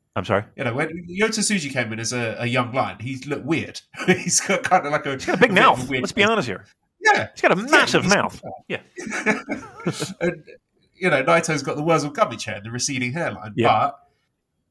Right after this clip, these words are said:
Speaker 2: the fact they've got so much Riz that, um, Eric thinks this is, could be the most handsome matchup in the history of pro wrestling. I don't think it is.
Speaker 1: Are you
Speaker 2: Uh,
Speaker 1: saying
Speaker 2: for the reasons
Speaker 1: jizz or what are you saying?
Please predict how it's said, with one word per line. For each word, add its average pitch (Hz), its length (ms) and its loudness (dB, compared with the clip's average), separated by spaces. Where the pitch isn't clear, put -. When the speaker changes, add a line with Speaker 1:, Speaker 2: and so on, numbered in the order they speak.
Speaker 2:
the 143 140 -2
fact - 260 2
they've 143 160 -2
got 143 160 -6
so 190 220 0
much 147 240 -8
Riz 113 420 -6
that, 113 260 -4
um, 110 320 -10
Eric 120 360 -2
thinks - 400 -10
this 123 320 -6
is, 120 180 -4
could - 240 -14
be 135 100 -10
the 131 100 -6
most 135 240 -6
handsome 135 300 -6
matchup - 340 -10
in - 60 -20
the 143 80 -16
history 156 240 -14
of - 100 -20
pro 156 120 -12
wrestling. 175 320 -12
I - 40 -14
don't 202 200 -2
think 156 140 -8
it 127 120 -6
is. - 480 0
Speaker 1:
Are 175 60 2
you 220 40 6
Speaker 2:
Uh, - 20 8
Speaker 1:
saying 381 240 6
Speaker 2:
for 165 40 0
the 123 260 6
reasons 311 320 8
Speaker 1:
jizz 190 100 2
or 170 260 10
what 160 220 4
are 285 40 4
you 311 60 4
saying? 349 440 2